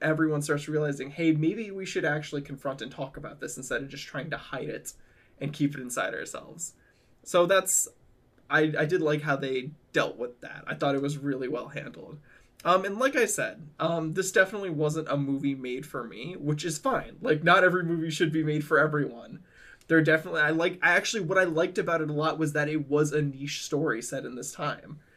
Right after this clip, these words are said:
This wasn't, like, it's not something everyone's gonna relate to. It's not something everyone's going to have experienced. But I, that's what made it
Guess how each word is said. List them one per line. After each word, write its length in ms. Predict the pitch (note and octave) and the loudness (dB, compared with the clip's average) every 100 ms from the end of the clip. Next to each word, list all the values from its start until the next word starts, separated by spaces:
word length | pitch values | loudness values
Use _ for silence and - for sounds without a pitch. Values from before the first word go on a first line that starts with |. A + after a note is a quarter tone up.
| _ _ - | _ _ -4
This 180 | D#3+ E3 | -2 4
wasn't, 340 | F#3+ G3 E3 | 2 2 -2
like, 380 | E3 D#3 D3+ _ - | 2 2 0 _ -8
it's 160 | D#3+ | 2
not 180 | A3 - | 2 2
something 260 | F#3+ F#3 D3+ | -2 -2 0
everyone's 460 | D#3+ E3 D#3+ D#3+ | 2 2 -2 -4
gonna 240 | D3+ D3+ D3+ | -2 0 0
relate 400 | D3 C3+ D#3 D#3 | -2 -2 -4 -6
to. 200 | G3 F3+ | -6 -4
It's 100 | D#3+ | -2
not 220 | B2+ C3 | -2 -2
something 260 | - C#3+ - | -6 -6 -4
everyone's 320 | C#3 C#3+ C#3+ | -4 -4 -8
going 160 | C3 B2+ | -8 -8
to 100 | C3 | -8
have 120 | B2+ | -8
experienced. 800 | A2 - A#2 B2+ F3 A3+ - _ _ _ - _ _ - | -10 -8 -8 -8 -8 -10 -12 _ _ _ -20 _ _ 0
But 160 | E3 D3 | 2 4
I, 120 | D#3 | 2
that's 500 | D3+ D#3 D3+ - - D#3+ D3 | 2 0 2 -2 -4 -12 -2
what 320 | D3 D#3 D#3 | 6 6 6
made 400 | D3 C#3+ D3 D3 | 0 2 4 4
it 120 | C#3+ | 0